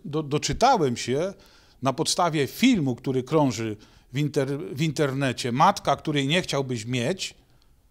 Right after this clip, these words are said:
gdzie po obejrzeniu to włos się jeży na głowie. Według, y, reżysera, według, y, reżysera Maria Konopnicka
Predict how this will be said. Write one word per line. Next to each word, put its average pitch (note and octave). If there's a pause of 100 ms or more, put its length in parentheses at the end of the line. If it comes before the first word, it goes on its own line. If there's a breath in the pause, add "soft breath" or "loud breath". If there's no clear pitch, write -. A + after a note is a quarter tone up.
(480)
gdzie C3+
po D3+ (360 soft breath)
obejrzeniu D#3+
to D3
włos D#3+
się -
jeży D3+
na C#3+
głowie. B2+ (680)
Według, C#3
y, A#2+
reżysera, C3+
według, B2+
y, B2+ (380 soft breath)
reżysera D3+
Maria D#3
Konopnicka D#3